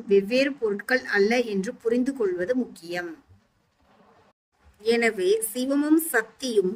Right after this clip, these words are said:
இரண்டு வேறு வேறு பொருட்கள் என்று புரிந்து கொள்வது தவறு. பௌர்ணமி நாளில் முழு நிலவு காட்சிக்கு தெரிகின்றது. அமாவாசை நாளில் முழு நிலவு இருக்கின்றது, ஆனால் காட்சிக்கு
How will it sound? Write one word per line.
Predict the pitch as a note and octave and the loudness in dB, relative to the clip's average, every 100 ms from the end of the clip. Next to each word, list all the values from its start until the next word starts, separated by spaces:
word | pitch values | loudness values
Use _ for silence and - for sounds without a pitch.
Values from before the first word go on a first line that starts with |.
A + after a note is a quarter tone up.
| - G#3 | -8 0
இரண்டு | A3+ C4 C#4 C#4+ F#3+ | 2 4 0 -2 6
வேறு | G#3+ B3 C#4+ C4 | 8 8 4 -2
வேறு | C4 C#4 D4+ | -2 -2 -2
பொருட்கள் | A#3 G#3 G#3+ - B3 | -4 -4 -4 0 0
என்று | G#3 G#3 A3+ | 0 -4 -4
புரிந்து | - A3 A#3+ B3 | -2 0 0 -2
கொள்வது | A#3+ F#3+ F3+ F3+ A3 | -2 -2 0 -2 -2
தவறு. | F#3+ D#3+ E3 F3 D#3+ - _ _ _ _ _ - | -4 -4 -6 -6 -8 -12 _ _ _ _ _ -2
பௌர்ணமி | A3 C4 C#4 D4+ D#4 | 2 2 2 2 2
நாளில் | C#4 A3+ F#3 G3 B3 - | 2 0 2 0 -2 -4
முழு | G#3+ B3+ D4+ | -2 0 2
நிலவு | D4+ A3+ G3 F#3 A3 - | 4 4 2 2 -2 0
காட்சிக்கு | A3+ A3+ A3 C4+ - - | 0 0 -2 -10 -12 -2
தெரிகின்றது. | G#3+ G3 G3+ G3+ E3 D#3 F3 E3 - - - _ - - - | 2 2 0 -4 -6 -4 -2 -4 -6 -20 -20 _ -20 -18 -6
அமாவாசை | G#3 A#3+ C#4+ C#4 C#4 D4 D#4 | 0 0 0 0 -2 -2 -4
நாளில் | B3+ G3+ F3 F3+ - _ | -2 0 0 -2 -6 _
முழு | G#3 B3 D4+ | -4 0 2
நிலவு | C4+ G#3 G3+ A#3 | 4 4 2 0
இருக்கின்றது, | G#3 A3 B3 - B3 F3+ F3 F#3 A#3 - | -2 -2 -2 -4 -2 0 0 0 -2 -4
ஆனால் | G3+ G3 A3+ A#3+ | -4 0 0 -2
காட்சிக்கு | - A#3 C4 - D#4 - | -4 0 0 -2 -10 -12